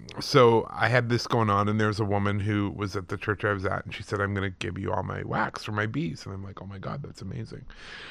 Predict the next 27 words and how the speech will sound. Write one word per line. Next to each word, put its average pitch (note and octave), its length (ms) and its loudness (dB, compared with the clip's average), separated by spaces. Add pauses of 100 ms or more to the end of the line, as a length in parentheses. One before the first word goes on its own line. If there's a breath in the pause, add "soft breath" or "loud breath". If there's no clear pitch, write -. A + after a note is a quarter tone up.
(140 loud breath)
But C#3 80 8
you B2+ 80 8
had B2 100 6
to A2+ 80 0
clarify D3+ 520 6
it. - 140 -20
So - 180 -4
what A2 180 -2
you A#2+ 100 0
do A2+ 160 2
is G2 100 0
you A2 60 -4
put - 160 -2
it - 60 -8
in A2 60 -2
a G#2 40 2
big G#2 320 -2
disposable G2+ 580 -2
pan, F2+ 460 -2
you G#2+ 120 0
put A2 180 -4
it A2 60 -4
in - 40 -4
the B2 100 0
oven, F2+ 360 0 (500 soft breath)
it A2+ 160 0
melts, G2 600 -2